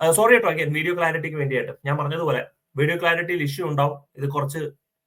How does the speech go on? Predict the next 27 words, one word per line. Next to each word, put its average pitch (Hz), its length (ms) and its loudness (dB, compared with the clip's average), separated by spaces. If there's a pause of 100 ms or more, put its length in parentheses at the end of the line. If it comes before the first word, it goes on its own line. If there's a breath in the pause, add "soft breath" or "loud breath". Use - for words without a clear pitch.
(320)
ബ്ലറിംഗ് 165 440 4
ആവാൻ 175 320 4
സാധ്യതയുണ്ട്. 160 500 -2
Really 156 460 -6
sorry 135 180 -4
for 131 120 -8
it. - 80 -12 (440)
മാർട്ടിനസിന് 208 520 2
നല്ല 226 220 0
റേറ്റിംഗ് 220 320 0
കിട്ടാനുള്ള 220 340 -2
കാരണം 214 280 0
ഗോൾ 185 300 2
അടിക്കാൻ, 151 320 -4
ഗോൾ 185 220 0
അടിച്ചതുകൊണ്ട്. 147 440 -4
പക്ഷെ 175 320 -4 (240)
മഗ്വയർ 151 420 0
was 139 580 -4
really, 233 320 4
really 170 320 -2
top. 156 280 -2 (760)
എനിക്ക് 185 180 2
തോന്നുന്നു 196 260 0
മഗ്വയറിന്റെ 180 500 -2
ഒരു 180 80 -2
വളരെ 175 360 -2